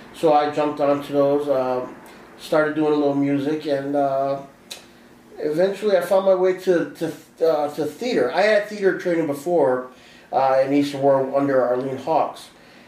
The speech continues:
And it had left me, and then all of a sudden it came back with, a, with, with, like, a fury. Uh, I got called back to do a stage play, and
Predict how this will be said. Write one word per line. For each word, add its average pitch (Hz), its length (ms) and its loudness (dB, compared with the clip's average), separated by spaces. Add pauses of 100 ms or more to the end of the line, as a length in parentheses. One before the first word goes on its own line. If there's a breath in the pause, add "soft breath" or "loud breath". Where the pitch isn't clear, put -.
(320 loud breath)
And 147 500 2
it 165 140 2
had 151 240 0
left 190 320 0
me, 143 320 2
and 143 100 2
then 151 160 0
all 151 160 2
of 147 60 -2
a - 20 -10
sudden 156 180 0
it 147 120 -4
came 160 260 -2
back 156 260 0
with, 139 140 0
a, 120 40 2 (200)
with, 143 260 2 (200)
with, 143 180 -6
like, 135 200 -6 (280)
a 123 80 -8
fury. 202 600 0 (760 loud breath)
Uh, - 60 -2
I 139 420 2
got 160 260 0
called 151 260 -2
back 143 240 2
to 156 60 -8
do 143 240 -2
a 131 80 -2
stage 208 360 -4 (100)
play, 139 460 -2
and 139 520 0